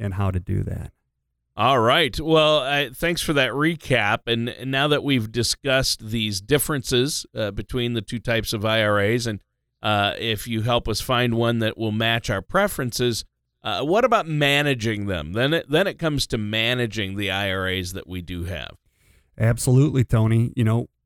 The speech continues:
Speaker 1: when managing your I R A, as we discussed, it's important to,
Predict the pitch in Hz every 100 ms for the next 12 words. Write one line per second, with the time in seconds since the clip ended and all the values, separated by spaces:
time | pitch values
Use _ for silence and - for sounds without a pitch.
0 | _ 156 160 151 165 190 180 180 170 147
1 | 139 127 113 98 92 - - _ _ -
2 | 110 104 107 104 110 104 - 117 - 117
3 | 175 170 147 - 127 120 120 117